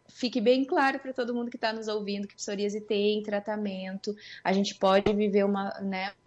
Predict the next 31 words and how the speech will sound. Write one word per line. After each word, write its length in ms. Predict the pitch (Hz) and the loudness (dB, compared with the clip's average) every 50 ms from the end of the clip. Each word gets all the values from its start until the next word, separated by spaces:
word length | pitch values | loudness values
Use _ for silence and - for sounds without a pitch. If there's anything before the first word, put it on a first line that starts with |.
| 196 185 - | -10 -8 -2
ter 100 | - 214 | 0 0
uma 160 | 208 214 214 208 | 0 2 0 0
vida 240 | 196 202 190 196 | -2 -2 -4 -4
sem 320 | 208 - - 220 233 240 233 | -6 -2 0 0 2 2 0
as 140 | 214 208 202 | 0 2 2
lesões, 640 | 196 190 185 180 175 170 175 175 175 185 - - - - - - - - | 2 2 2 2 2 2 2 0 -2 -2 -4 -6 -6 -12 -18 -18 -8 -4
então 640 | 190 190 190 185 - 196 190 185 190 190 190 190 190 | -2 -2 0 4 6 6 8 8 6 6 4 4 4
é 80 | 190 190 | 4 2
importante 720 | 196 196 - 208 202 208 - 208 190 196 208 220 208 226 | 2 2 2 2 2 2 4 4 4 6 4 4 2 0
a 40 | 214 | -2
gente 320 | 208 202 202 202 - - | -2 -2 -4 -4 -6 -6
procurar 760 | - 214 208 202 - - 208 196 190 180 185 190 202 202 - - - - | -4 -4 -4 -2 0 0 2 4 4 4 4 4 2 0 -4 -12 -6 -4
essa 240 | - 196 196 208 190 | -4 -2 -2 -2 -2
melhora, 720 | 196 185 180 185 180 165 165 170 175 185 196 190 202 208 202 _ _ _ - | -2 0 0 2 2 4 4 4 2 2 0 -2 -4 -6 -8 _ _ _ -16
tá? 340 | - 170 165 180 220 240 - - - - - - | -12 -8 -8 -6 -8 -8 -10 -16 -20 -20 -10 -4
E, 640 | - 208 208 208 214 214 220 226 233 240 240 240 - - | -2 0 2 2 2 2 2 2 2 2 2 0 0 0
ah, 520 | - 214 214 214 214 214 214 214 214 214 214 - | 0 2 2 2 2 2 0 0 -2 -6 -8 -10
eu, 100 | 226 208 | -10 -6
eu 200 | 208 202 214 208 | -6 -4 -4 -4
fico 180 | 208 - - 262 | -6 -6 -4 -4
aqui 220 | 247 247 254 247 | -2 0 -2 0
também 260 | 247 269 247 233 233 240 | 0 0 0 2 2 0
meu 80 | 247 | 0
agradecimento 800 | 240 226 233 233 220 226 233 - 240 220 208 220 226 - 233 208 | 0 0 0 0 0 -2 -2 -2 -4 -4 -4 -4 -4 -6 -8 -6
por 140 | - 208 208 | -6 -6 -4
todo 200 | - 214 214 - | -4 -2 -2 -2
o 40 | |
carinho 380 | - - 240 202 196 202 208 220 | -2 -2 -2 -2 0 -2 -4 -4
dos 120 | 208 208 | -4 -6
meus 180 | 202 202 190 196 | -6 -6 -6 -4
pacientes, 840 | - - 208 202 - 208 185 180 180 190 214 208 - - 247 - - | -2 -2 -2 0 2 2 2 2 2 2 0 0 -2 -2 -4 -4 -6